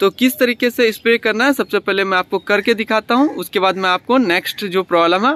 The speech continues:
उसका सॉर्ट आउट मैं आपको बताता हूँ। स्प्रे करने के लिए मैं यहाँ पे इस तरीके का स्प्रे बोतल का यूज़ करूँगा, जिससे कि हमारे एंट बिल्कुल निकल जाए।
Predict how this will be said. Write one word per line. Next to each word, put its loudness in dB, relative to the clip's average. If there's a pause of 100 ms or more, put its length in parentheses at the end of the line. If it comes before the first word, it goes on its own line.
(120)
उसका -2
सॉर्ट -4
आउट 0 (100)
मैं 0
आपको -4
बताता -4
हूँ। -4 (600)
स्प्रे -8
करने -4
के -10
लिए 0
मैं -6
यहाँ -6
पे -2 (140)
इस -14
तरीके -2
का -6 (100)
स्प्रे 0
बोतल -4
का -4
यूज़ -4
करूँगा, -4 (280)
जिससे -6
कि -8
हमारे -6
एंट -8
बिल्कुल -6
निकल -4
जाए। -6